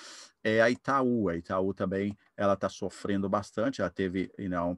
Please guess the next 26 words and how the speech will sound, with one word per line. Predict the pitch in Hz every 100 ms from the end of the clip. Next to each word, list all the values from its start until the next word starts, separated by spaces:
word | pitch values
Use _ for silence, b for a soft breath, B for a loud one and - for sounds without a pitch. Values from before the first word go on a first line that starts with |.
| -
principalmente | 113 110 107 95 101 101 104
porque | - 92 - 92
teve | 98 90
o | 87
dividendo | 92 82 87 95 110 104
que | 90
eles | -
pagaram, | - 87 87 90 139 127
geralmente | 95 95 90 92 90
o | 92
pessoal | 87 87 92 85
sai, | - 98 95 95
às | 80 92
vezes | 92
depois | 90 92 87
do |
dividendo, | 82 82 85 90 90 87
que | -
eles | 82
já | - 82
pegam | 95 85 82
o |
dinheiro, | 87 85 90
muita | 90 92 95
gente, | 92 110 -
então | 156